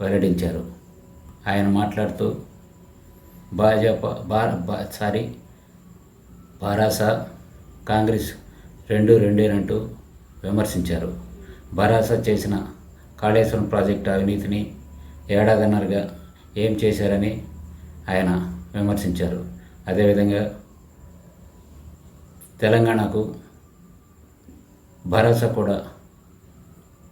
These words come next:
ఏం చేయకపోగా కాంగ్రెస్ కూడా ఒరగబెట్టింది ఏమీ లేదని, కేంద్ర ప్రభుత్వ ప్రాయోజిత పథకాలకు నిధులు ఇవ్వడం లేదని కూడా ఆయన విమర్శలు చేశారు. ఇలా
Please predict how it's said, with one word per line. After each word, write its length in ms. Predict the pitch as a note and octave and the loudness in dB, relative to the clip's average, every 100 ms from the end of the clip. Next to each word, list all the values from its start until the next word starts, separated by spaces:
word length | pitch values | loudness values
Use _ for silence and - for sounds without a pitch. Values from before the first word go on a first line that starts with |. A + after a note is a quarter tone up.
| - - _ _ - - - - | -20 -20 _ _ -20 -20 -20 -12
ఏం 260 | G#2+ A2+ A2+ | -2 0 2
చేయకపోగా 840 | G#2+ A2 G#2+ - G#2+ A2 A2 - - - - - - G#2+ | 2 2 2 0 0 0 -2 -6 -16 -20 -20 -20 -8 0
కాంగ్రెస్ 440 | G#2 A2 G#2+ - | 2 4 0 0
కూడా 200 | G#2 G2 | 0 2
ఒరగబెట్టింది 680 | G2+ G#2 G#2+ G#2 G2 F#2+ G2+ | 2 2 2 0 0 2 2
ఏమీ 200 | G2+ G2+ | 2 2
లేదని, 480 | G2+ G2+ G2+ G#2 - - - - - | 0 0 -2 -4 -12 -20 -20 -10 0
కేంద్ర 340 | A2+ A#2+ A#2 | 4 4 4
ప్రభుత్వ 640 | - G#2+ G2+ G#2 A2 G#2+ G#2 | 2 0 -2 -2 0 0 0
ప్రాయోజిత 380 | A2 A2 A2 G#2 | 0 2 2 0
పథకాలకు 720 | G2 G2 - G#2 G2 A2 A2 - - - - - | -2 -4 -2 -2 -2 -6 -8 -12 -20 -20 -12 0
నిధులు 260 | G#2 A#2+ A#2+ | 2 8 8
ఇవ్వడం 280 | G#2+ G#2 | 8 6
లేదని 280 | G2+ G2 F#2+ | 2 0 -2
కూడా 360 | G2 F#2 G#2 - - _ - | -4 -4 -4 -8 -16 _ -8
ఆయన 280 | G2+ F#2+ F#2 | -4 -2 0
విమర్శలు 320 | F#2+ G2+ F#2 | -2 -2 -4
చేశారు. 460 | E2 F2 F2 E2+ - - - - - G2+ | -2 -2 -2 -6 -10 -16 -20 -20 -10 -2
ఇలా 380 | G#2 A2 A#2 | 0 0 -2